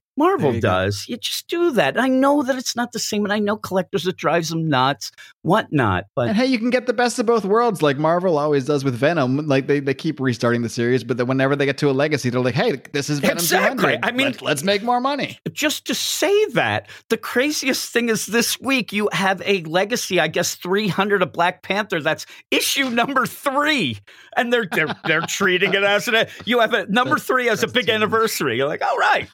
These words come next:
Speaker 1: But yeah, so why not do that? Because it, all it does, like,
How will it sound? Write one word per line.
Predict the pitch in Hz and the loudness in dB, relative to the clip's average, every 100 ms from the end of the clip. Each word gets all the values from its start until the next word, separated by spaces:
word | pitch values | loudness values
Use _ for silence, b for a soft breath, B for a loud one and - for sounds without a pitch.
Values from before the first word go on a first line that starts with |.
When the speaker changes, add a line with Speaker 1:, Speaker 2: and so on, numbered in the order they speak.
| - | -2
Speaker 1:
But | 190 185 B 143 B | 0 0 B -14 B
yeah, | 392 359 | 2 2
so | 196 - 214 | 2 0 0
why | 196 190 262 | 0 0 0
not | 311 311 - - | 0 0 -4 -6
do | 247 294 | -2 0
that? | 214 156 110 101 | 2 2 2 -4
Because | 123 190 - | -10 -8 -2
it, | 196 202 B B B - | -2 -2 B B B -2
all | 233 262 | 0 2
it | 277 - | 0 2
does, | 214 - 165 | 2 2 0
like, | 185 | 0